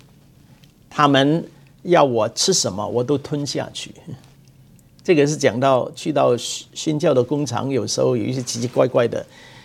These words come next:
风俗习惯，有一些人呢，会带他们呢的美食来，啊，请你吃，但是你看了你就傻，你就傻了。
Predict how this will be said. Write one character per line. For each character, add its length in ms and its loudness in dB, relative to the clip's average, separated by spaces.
风 300 0
俗 280 -4
习 300 -2
惯， 420 -2
有 140 0
一 60 0
些 140 2
人 200 2
呢， 180 0
会 160 0
带 280 0
他 160 -4
们 280 0
呢 320 -4
的 80 -2
美 300 0
食 440 -2
来， 260 -2
啊， 200 -12
请 200 0
你 120 2
吃， 460 0
但 140 0
是 300 0
你 500 0
看 320 4
了 160 6
你 100 0
就 140 2
傻， 540 -6
你 100 -4
就 140 2
傻 400 0
了。 280 -8